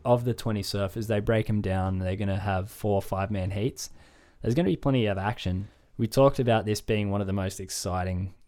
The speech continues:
sort of events for your general viewer to, to tune in and, and watch. Um, it's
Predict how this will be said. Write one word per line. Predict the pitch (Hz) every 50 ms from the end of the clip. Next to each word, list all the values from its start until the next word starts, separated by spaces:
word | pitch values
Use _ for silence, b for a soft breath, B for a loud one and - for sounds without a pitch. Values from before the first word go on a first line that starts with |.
| _ -
sort | - 110 101
of | 95 92
events | 90 92 92 90 92 92 - -
for | - -
your | 98 95 95 87 - _ - -
general | 104 113 107 101 101 98 95 90 90
viewer | 90 98 104 98 98 95 95
to, | 92 90 92 92 - -
to | - 107 101 95 92 - _ _ - - - - -
tune | - - 123 113 104 98
in | 92 95 95 95
and, | 92 90 92 90 - -
and | - 95 90 92
watch. | 92 95 104 101 90 - - - - - - - -
Um, | - 92 90 85 -
it's | 92 95 - - -